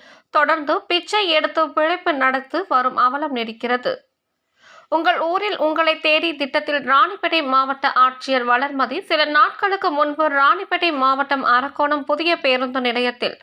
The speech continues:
ஆய்வு நடத்தினார். அப்போது முதியவர்கள் சிலர் பிச்சை எடுத்து கொண்டிருந்தனர். இதை கவனித்த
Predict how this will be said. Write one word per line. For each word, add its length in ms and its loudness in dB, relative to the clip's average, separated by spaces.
ஆய்வு 400 4
நடத்தினார். 600 -2
அப்போது 420 2
முதியவர்கள் 760 2
சிலர் 400 0
பிச்சை 380 -2
எடுத்து 300 -2
கொண்டிருந்தனர். 720 -2
இதை 220 2
கவனித்த 480 0